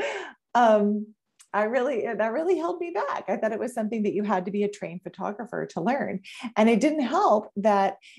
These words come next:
every time I went to Google or I would go, you know, onto YouTube to look up tutorials,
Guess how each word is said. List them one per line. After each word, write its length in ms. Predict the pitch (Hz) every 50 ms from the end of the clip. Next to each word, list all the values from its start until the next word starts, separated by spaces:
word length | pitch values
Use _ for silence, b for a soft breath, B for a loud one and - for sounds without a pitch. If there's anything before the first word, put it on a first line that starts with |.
| 220 B _
every 380 | - 247 269 254 247 294 277 277
time 560 | - - 254 269 262 254 220 196 196 202 196 -
I 120 | - 208
went 200 | 208 208 202 202 202
to 100 | - 202
Google 480 | 180 226 214 196 190 175 175 180 175 -
or 160 | - 196 185
I 100 | 185 185
would 160 | 180 185 185
go, 180 | 185 190 185 185 185 -
you 140 | - 190 190
know, 100 | 185 180
onto 300 | 180 185 185 - - 202
YouTube 480 | 196 208 226 226 - - 185 170 180 -
to 100 | - 202
look 180 | 175 180 180 180
up 160 | 175 170 - _ - -
tutorials, 580 | 190 190 - 392 403 - 196 180 175 185 185